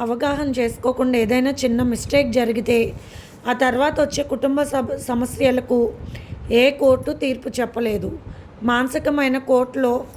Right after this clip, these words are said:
అందరూ దోషులుగా మిగులుతారు. అటువంటి కేసు ప్రస్తుతానికి తన ముందు నిలబడి తనను వెక్కిరిస్తూ ఉంది. చెప్పలేము. కేసు బయటపడే వరకు అసలు దోషులు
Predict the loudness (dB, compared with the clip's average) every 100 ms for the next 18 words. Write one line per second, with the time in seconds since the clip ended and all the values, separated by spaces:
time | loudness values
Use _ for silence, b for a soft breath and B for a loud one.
0 | -16 B B -6 -2 2 2 4 2 2
1 | 0 0 2 2 0 0 0 0 0 0
2 | -2 -8 B B -8 -4 0 2 2 2
3 | 4 2 2 -2 -2 -4 -6 0 0 0
4 | -4 -4 0 2 2 2 2 2 2 2
5 | 2 2 0 B B B -16 -4 0 2
6 | 2 2 2 2 0 0 0 2 2 2
7 | 0 -4 B B -6 -2 0 2 4 4
8 | 2 2 2 2 0 0 0 0 0 2
9 | 0 0 -2 -2 -4 0 0 0 -2 -2
10 | -2